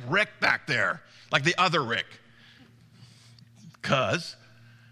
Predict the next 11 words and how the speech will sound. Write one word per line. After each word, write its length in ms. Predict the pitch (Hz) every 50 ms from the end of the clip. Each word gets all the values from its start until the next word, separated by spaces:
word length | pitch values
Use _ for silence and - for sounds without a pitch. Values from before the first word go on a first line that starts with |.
| - - - - _ _ _ _ _ _ _ _ _ _ _ _ _ _ _ - - - - - - - - - _ _ - _ _ - - - - - _ _ _ _ _ - -
the 100 | - 120
next 320 | 135 175 214 233 - - -
verse 340 | 135 165 175 147 113 -
tells 360 | - - 160 151 139 127 - -
us 340 | 87 - - - - - - _ _ _ _ _ _ _ _ - - - - - - - - - - - _ - - - - - - _ _ _ _ - - -
where 640 | 120 101 98 98 117 131 151 160 170 170 156 165 -
imperfection 720 | 147 139 135 - 143 120 - - 120 110 - - 113 101
comes 300 | - - 117 101 90 87
from. 240 | - - 90 85 - - - - - - - - - - - - - - - - - - - _ -
In 160 | 113 110 107
verse, 280 | 101 120 117 113 -